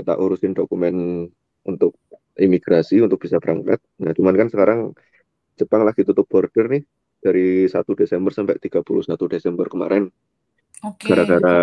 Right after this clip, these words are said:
Speaker 1: apa namanya, gara-gara varian Omicron itu.
Speaker 2: Omicron, heeh.
Speaker 1: Heeh. Nah, sekarang masih menunggu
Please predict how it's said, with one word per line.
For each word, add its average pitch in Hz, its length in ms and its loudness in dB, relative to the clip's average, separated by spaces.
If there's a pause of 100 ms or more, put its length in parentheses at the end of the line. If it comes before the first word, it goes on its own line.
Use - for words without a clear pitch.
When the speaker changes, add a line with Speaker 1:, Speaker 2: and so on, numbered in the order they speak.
(360)
Speaker 1:
apa - 260 -8
namanya, 95 260 2
gara-gara 87 320 0 (140)
varian 90 340 2
Omicron 92 460 -4
itu. 101 140 -4 (680)
Speaker 2:
Omicron, 208 480 -6
heeh. 214 400 -10 (100)
Speaker 1:
Heeh. 95 340 0 (280)
Nah, 87 140 -4 (440)
sekarang 95 360 -2 (440)
masih 101 240 2 (300)
menunggu 107 360 2